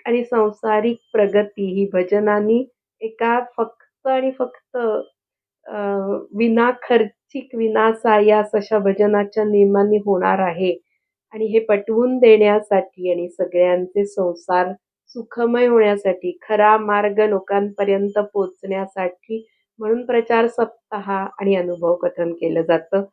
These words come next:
पुण्याच्या सप्ताहामध्ये पण दुपारी आपण गुरूंवरची निष्ठा कशी असावी त्याची उदाहरणं बघणार आहोत.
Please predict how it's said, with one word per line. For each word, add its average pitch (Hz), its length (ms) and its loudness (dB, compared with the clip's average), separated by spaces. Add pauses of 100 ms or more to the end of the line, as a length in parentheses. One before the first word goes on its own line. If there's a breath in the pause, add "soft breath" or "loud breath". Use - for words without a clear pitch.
(400)
पुण्याच्या 202 400 -4
सप्ताहामध्ये 196 800 -6
पण 202 240 -2
दुपारी 196 420 -2
आपण 202 300 0 (440 soft breath)
गुरूंवरची 220 680 0
निष्ठा 226 540 0
कशी 247 420 2
असावी 247 500 4
त्याची 233 300 4
उदाहरणं 208 480 2
बघणार 185 360 0
आहोत. 165 200 -2